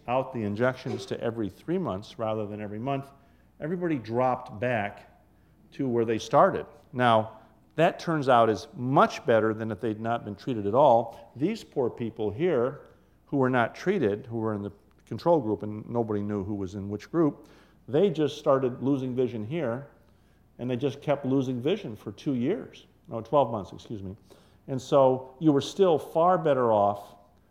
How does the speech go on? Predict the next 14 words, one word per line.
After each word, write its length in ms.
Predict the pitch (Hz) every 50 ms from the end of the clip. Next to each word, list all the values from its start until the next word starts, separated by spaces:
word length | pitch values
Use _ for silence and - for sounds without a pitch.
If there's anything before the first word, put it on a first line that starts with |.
| _ _
being 220 | 139 139 135 127 127
treated 380 | - - 156 151 139 127 113
infrequently 840 | 120 113 107 95 - - 185 214 - - - - - 98 95 95 117 120 - _ _ _ _ _ _ _ _ _ _ _ _ _
than 120 | - 127 131
not 240 | 135 127 131 - 120
being 180 | 120 113 113
treated 320 | - - - 139 120 107 98
at 60 | 98
all. 400 | 113 135 135 110 87 92 107 120
That's 200 | 127 113 110 -
the 120 | - 110 101
difference 460 | 92 101 110 - - 95 85 - -
right 180 | 101 90 90 82 -
here 280 | 143 127 107 95 101